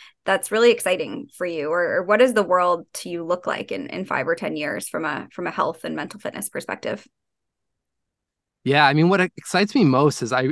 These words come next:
Speaker 2: I really do believe that mental fitness will be talked about and adapted or adopted just like physical fitness, where, you know,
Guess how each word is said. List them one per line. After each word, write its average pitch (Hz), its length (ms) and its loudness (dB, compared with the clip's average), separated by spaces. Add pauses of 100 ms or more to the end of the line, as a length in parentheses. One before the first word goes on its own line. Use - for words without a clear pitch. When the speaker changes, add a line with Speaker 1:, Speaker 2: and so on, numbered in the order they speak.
Speaker 2:
I 143 60 2
really 151 280 2
do 147 160 2
believe 123 380 -2
that 110 380 2 (200)
mental 117 440 -4
fitness 143 580 -4
will 127 80 -2
be 113 100 -4
talked 104 380 0
about 117 400 0
and 113 140 -8
adapted 107 600 -2
or 113 180 -2
adopted 107 500 0
just 113 320 -2
like 104 240 -2
physical 107 340 -8
fitness, 104 540 -10
where, 107 340 -2
you 113 140 -6
know, 110 220 -6